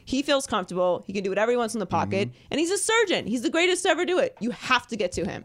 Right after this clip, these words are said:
Speaker 2: You
Speaker 1: You have to sell out and get to him. Actually, you have to, you have to put an extra person on the line.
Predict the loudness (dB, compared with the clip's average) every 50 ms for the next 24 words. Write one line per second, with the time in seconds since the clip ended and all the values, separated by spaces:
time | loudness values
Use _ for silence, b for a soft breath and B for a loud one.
0 | -10 -6 -4 0 0 2 4 4 4 4 2 -2 -6 -6 -2 0 2 4 4 6
1 | 6 4 4 2 0 -2 -2 -2 -2 -4 -4 -4 -4 -4 -4 -4 -4 -4 -2 -4
2 | -4 -4 -6 -8 -8 -6 -6 -4 -4 -4 -4 -6 -4 -4 -2 -2 -2 -2 -2 -2
3 | -2 -2 -4 -2 -2 -2 -2 -2 -2 -4 -4 -2 -2 -2 0 0 0 0 -2 -4